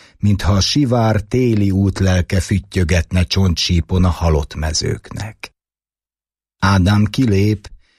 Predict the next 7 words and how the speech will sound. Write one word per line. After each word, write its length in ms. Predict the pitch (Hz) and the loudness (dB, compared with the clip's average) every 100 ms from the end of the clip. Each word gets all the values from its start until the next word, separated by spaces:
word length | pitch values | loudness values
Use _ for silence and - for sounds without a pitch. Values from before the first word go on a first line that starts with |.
| _ _ | _ _
mert 360 | 98 104 98 | 0 2 0
este 440 | - 98 - - 92 | -2 -2 -2 0 0
lesz 260 | 92 - - | 0 -2 0
így 320 | 101 90 78 | 2 2 2
is, 180 | 90 - | 0 0
mire 260 | 92 87 82 | 0 2 2
hazaér. 880 | 85 82 - - - - - - | 0 0 -2 -4 -6 -8 -14 -20